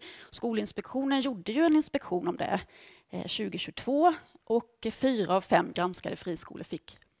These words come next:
mycket stark kritik därför att man valde elever på andra sätt än man hade offentliggjort. Det vill säga, man valde ut elever som var lönsamma. Och det är en ganska allvarlig kritik, tycker jag. Och det måste man ju se.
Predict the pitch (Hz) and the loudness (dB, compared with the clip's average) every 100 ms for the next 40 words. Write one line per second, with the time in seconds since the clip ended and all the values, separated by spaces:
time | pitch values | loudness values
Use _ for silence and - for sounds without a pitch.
0 | _ 208 196 - - 175 _ - - - | _ -8 -8 -8 -10 -10 _ -20 -10 -2
1 | 170 185 - 175 277 202 226 - 196 196 | -2 -2 -8 -4 -2 -2 -2 -2 0 -2
2 | - 185 190 190 170 - - - - - | -6 -4 -2 -2 -4 -8 -10 -18 -20 -20
3 | _ _ - 349 302 202 185 202 - 247 | _ _ 4 8 10 8 6 0 -2 4
4 | 233 208 - - - 196 180 - 185 180 | 6 4 -4 -4 -6 -6 -6 -6 -6 -8
5 | - - - 202 190 - - - - - | -10 -10 -2 -2 -2 -10 -14 -14 -10 -4
6 | 254 240 226 - - 247 277 165 - - | -2 2 2 0 -2 0 0 -2 -8 -6
7 | 185 - - - - - 190 175 180 - | -6 -4 -6 -8 -6 -6 -2 -4 -4 -8
8 | - - 196 - _ - - _ 196 247 | -10 -6 -6 -8 _ -20 -20 _ 8 10
9 | 311 294 226 - - 165 151 214 294 330 | 10 8 4 0 -2 -2 0 -2 0 -2
10 | - 160 - - - 220 - _ _ _ | -4 -8 -12 -4 2 2 0 _ _ _
11 | - 220 240 - 196 202 - - - | -2 0 0 -2 -2 -2 -2 -2 -2